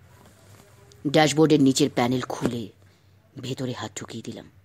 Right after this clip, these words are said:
শক্ত একটা জিনিসের স্পর্শ অনুভব করলাম আমি। চোখ তুলে তাকালাম। লোকগুলো তপতিকে চারদিক থেকে ঘিরে ফেলছে।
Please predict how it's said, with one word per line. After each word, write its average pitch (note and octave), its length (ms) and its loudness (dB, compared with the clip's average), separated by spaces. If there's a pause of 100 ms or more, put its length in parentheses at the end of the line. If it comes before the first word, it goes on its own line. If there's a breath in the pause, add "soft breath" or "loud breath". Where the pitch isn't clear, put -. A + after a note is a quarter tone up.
(1900)
শক্ত - 360 2
একটা E3+ 220 4
জিনিসের D3+ 340 4
স্পর্শ - 420 -4
অনুভব G2+ 360 -8
করলাম G#2 300 -10
আমি। G#2 200 -14 (800)
চোখ A#2 200 -4
তুলে G2 200 -12
তাকালাম। G#2+ 380 -16 (1200 loud breath)
লোকগুলো F3 400 8
তপতিকে F3+ 420 2
চারদিক C#3+ 360 2
থেকে C#3+ 200 0
ঘিরে B2 240 -4
ফেলছে। - 380 -12